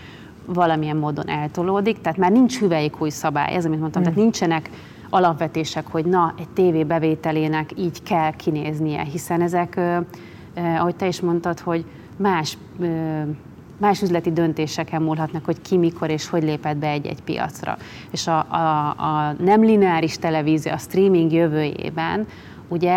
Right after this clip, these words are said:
Speaker 1: hát, ö, a fogyasztótól való direkt bevételszerzés lesz az a következő lépés, amit ugye szok-, so-, ö, sokszor, ö, sok médiatípus megpróbál, vagy megpróbált kisebb-nagyobb sikerrel.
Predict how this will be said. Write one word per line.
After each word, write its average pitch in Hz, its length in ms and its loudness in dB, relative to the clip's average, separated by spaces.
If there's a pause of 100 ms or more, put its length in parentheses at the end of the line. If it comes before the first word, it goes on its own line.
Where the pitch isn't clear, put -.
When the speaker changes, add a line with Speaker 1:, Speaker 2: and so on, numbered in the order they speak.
Speaker 1:
hát, 185 340 0
ö, 190 160 0
a - 80 -6
fogyasztótól 160 720 -2
való 165 240 2
direkt 165 480 0
bevételszerzés 151 1080 -2
lesz 156 220 -6
az 160 100 0
a 156 100 -2
következő 151 840 -2
lépés, 156 640 -2
amit 151 320 -2
ugye 165 300 0 (440)
szok-, - 360 -4
so-, - 220 -4
ö, 175 160 -2
sokszor, 160 560 -2
ö, 151 200 0 (160)
sok - 300 -4
médiatípus 160 680 -2
megpróbál, 151 760 0
vagy 151 140 0
megpróbált 151 720 0
kisebb-nagyobb 156 600 -4
sikerrel. 208 680 2